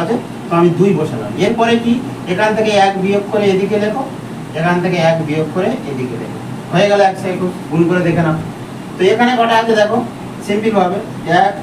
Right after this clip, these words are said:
দুই, তিনটে, তো তিন মিডিলে লেখো, তিন মিডিলে লিখলে, লেখার পরে এখান থেকে বিয়োগ করে পরের সংখ্যাটা লেখো দুই, তার থেকে বিয়োগ এক কমিয়ে লেখো, এখান থেকে তোমাদের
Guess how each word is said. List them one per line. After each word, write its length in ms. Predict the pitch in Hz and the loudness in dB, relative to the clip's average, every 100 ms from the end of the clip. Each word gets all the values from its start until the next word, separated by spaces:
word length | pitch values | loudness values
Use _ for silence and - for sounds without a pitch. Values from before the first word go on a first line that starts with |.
| 143 156 | -6 0
দুই, 160 | 175 190 - | 2 2 -4
তিনটে, 360 | 160 147 123 117 - - - - - | -4 -2 -2 -6 -8 -10 -10 -10 -6
তো 80 | 165 160 | -6 -2
তিন 160 | 208 220 208 | 0 2 4
মিডিলে 300 | 190 190 151 | 4 4 2
লেখো, 180 | 127 - - - - - - - - - - - - - - | 0 -6 -10 -12 -10 -4 -4 -2 -2 -2 -2 0 0 -2 -4
তিন 140 | 190 202 202 | 2 4 4
মিডিলে 280 | 202 214 202 | 2 2 4
লিখলে, 220 | 202 202 202 - - - - - - - - - - - - 147 | 4 2 0 -4 -10 -10 -10 -10 -10 -8 -8 -8 -10 -12 -8 -2
লেখার 280 | 196 226 220 | 0 2 2
পরে 160 | 185 - 123 - - - - - - - | 2 0 -2 -6 -12 -12 -12 -12 -10 -2
এখান 200 | 180 208 214 | 2 2 2
থেকে 180 | 180 214 262 - - 131 | 0 0 -2 -4 -8 -2
বিয়োগ 240 | 160 196 - 214 | 2 2 2 0
করে 160 | 226 - - | 0 0 0
পরের 200 | 175 185 180 | 0 2 2
সংখ্যাটা 300 | 160 156 - | 2 2 0
লেখো 180 | 127 151 - | 0 0 0
দুই, 140 | 151 120 - - | -2 -2 -6 -2
তার 140 | 165 165 - | 0 0 -2
থেকে 160 | 185 165 | -2 0
বিয়োগ 180 | 165 165 160 160 | 0 0 0 0
এক 80 | 165 170 | 0 0
কমিয়ে 300 | 160 180 233 - - - 131 | 0 0 -2 -4 -10 -10 -6
লেখো, 240 | 127 - - - - - - - - | -6 -6 -10 -12 -12 -12 -12 -10 -2
এখান 200 | 175 208 214 | 0 2 2
থেকে 220 | 220 220 240 247 - - - - - - | 2 2 2 0 -8 -12 -12 -12 -10 -2
তোমাদের 380 | 185 180 170 | 2 4 4